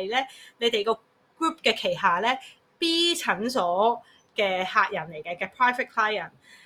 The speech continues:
咁我就問佢，其實係咪即係我而家喺N H S個 list 度，我係咪呢個 status 可以 transfer 去 B 診所啊？定，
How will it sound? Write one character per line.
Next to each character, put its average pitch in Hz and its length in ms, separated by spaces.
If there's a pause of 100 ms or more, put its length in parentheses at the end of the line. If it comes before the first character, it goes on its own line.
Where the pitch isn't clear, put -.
(160)
咁 277 160
我 330 60
就 277 80
問 202 260
佢， 180 400
其 190 160
實 180 240
係 - 180
咪 202 140
即 196 120
係 180 420 (320)
我 208 280
而 220 300
家 226 160
喺 214 200
N 240 180
H 254 180
S 262 140
個 208 100
list 233 200
度， 180 180
我 185 60
係 214 120
咪 185 160
呢 262 120
個 262 60
status 269 440
可 208 100
以 - 20
transfer 226 500
去 208 100
B 233 200
診 185 240
所 196 120 (120)
啊？ 165 500 (460)
定， 202 240